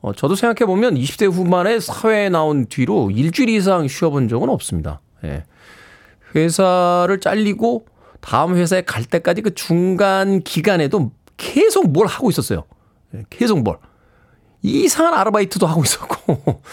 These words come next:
<laughs> 계속 뭘 하고 있었는데 이번엔 조금 쉬고 싶다라는, 예, 생각도 듭니다. 예, 좀 멀리 가고 싶습니다. 예, 어디요? 예, 남미? 아, 그런데 말고.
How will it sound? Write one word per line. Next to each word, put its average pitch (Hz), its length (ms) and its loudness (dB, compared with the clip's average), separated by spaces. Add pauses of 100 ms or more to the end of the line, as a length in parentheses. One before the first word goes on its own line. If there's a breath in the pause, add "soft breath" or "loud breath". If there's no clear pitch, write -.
(160 loud breath)
<laughs> - 240 -20
계속 269 400 2
뭘 226 120 4
하고 196 180 2
있었는데 160 520 0 (2000 soft breath)
이번엔 147 380 4
조금 - 380 0
쉬고 202 380 -2
싶다라는, 113 560 0
예, 87 180 -4
생각도 90 500 -6
듭니다. - 420 -10 (100)
예, - 120 -18
좀 92 160 -8
멀리 147 440 4
가고 120 280 2
싶습니다. - 580 -6
예, 113 140 -18
어디요? 147 300 -2 (260)
예, - 80 -16
남미? 123 560 2
아, 85 140 -4
그런데 90 240 -2
말고. 92 340 -6